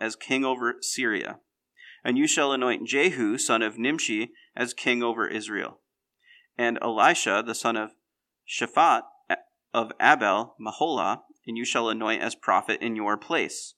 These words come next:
It shall be that whoever escapes the sword of Hazael, Jehu will kill. And whoever escapes the sword of Jehu,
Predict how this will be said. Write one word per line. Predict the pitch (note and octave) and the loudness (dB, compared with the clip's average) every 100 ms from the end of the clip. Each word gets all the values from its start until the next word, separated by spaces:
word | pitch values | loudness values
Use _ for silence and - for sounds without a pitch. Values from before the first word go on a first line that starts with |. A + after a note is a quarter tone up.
| _ _ _ _ _ _ _ - | _ _ _ _ _ _ _ -8
It | B2 | -4
shall | - D#3 | 0 0
be | C3 A#2+ | 0 0
that | A2+ | 0
whoever | B2 B2 - A#2 D3 | 0 0 2 2 0
escapes | E3 - B2+ - | -2 -2 -4 -4
the | - | -8
sword | C#3 - A2+ G#2+ A2+ | -6 -2 0 0 -2
of | A#2 | -6
Hazael, | - G#2 G#2 A2+ G2+ G#2+ A2 - _ _ _ _ _ | 0 2 4 2 4 2 0 -6 _ _ _ _ _
Jehu | - G#2+ G#2 A#2+ | -4 -2 -2 -2
will | A#2 B2+ | -2 -2
kill. | B2+ E3 C#3 - _ _ _ _ _ _ - - - | 0 0 0 -4 _ _ _ _ _ _ -20 -20 -4
And | B2 | -2
whoever | A#2+ C3 A#2 A#2 | -2 2 2 2
escapes | C3+ C#3 A2+ G#2+ | 0 -2 -2 -4
the | - B2+ | -4 -4
sword | B2 A2+ | 0 0
of | B2 | -2
Jehu, | A#2+ A2+ A2+ A2 F#2 A2+ | 0 0 0 -4 -8 -10